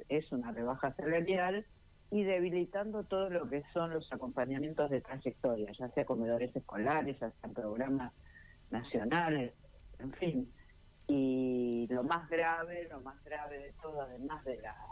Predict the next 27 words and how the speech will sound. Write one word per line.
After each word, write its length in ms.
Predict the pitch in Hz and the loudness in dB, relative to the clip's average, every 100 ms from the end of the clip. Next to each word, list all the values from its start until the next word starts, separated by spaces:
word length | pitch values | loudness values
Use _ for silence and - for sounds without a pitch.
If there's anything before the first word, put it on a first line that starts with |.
| - 113 | -10 -2
rebaja 300 | 123 135 143 | 0 0 -2
salarial 460 | - 117 127 156 113 | 0 2 4 4 2
por 120 | 110 | 0
el 140 | 107 120 | 0 0
fonid, 460 | 170 165 165 147 185 - - - - - - | 0 2 4 4 2 -10 -20 -20 -20 -20 0
es 180 | 165 165 | 0 2
en 100 | 156 | 2
el 140 | 127 | 2
caso 240 | 135 151 156 | 0 -2 0
de 140 | 123 | 2
las 140 | 113 - | 0 -2
profesoras 680 | 131 127 123 - 139 151 | -4 -4 -4 -2 0 0
y 60 | 151 | 0
profesores 580 | - - - - 131 139 | -2 -8 -10 -2 0 2
de 80 | 120 | 2
las 220 | 131 135 | 0 2
universidades. 920 | 135 127 120 - 160 175 151 143 143 | 2 4 2 2 2 2 2 -2 -4
Nosotros 360 | 139 - 135 143 | -8 -8 -8 -6
tenemos 440 | 127 123 131 131 - - - - - - - - | -4 0 0 0 -4 -18 -16 -16 -16 -20 -10 -2
en 160 | 123 123 | -2 0
nuestro, 680 | 123 - 117 120 120 123 | -4 -2 -2 0 -2 -2
en 180 | 120 120 | -2 0
nuestra 280 | 131 131 123 | -2 -2 0
confederación 960 | 123 117 127 117 117 - - 147 147 135 | 2 2 2 2 0 -2 0 2 2 0
a 80 | |
los 340 | 110 113 113 - | 0 -2 -4 -8
docentes 480 | 127 117 156 135 | -2 0 2 0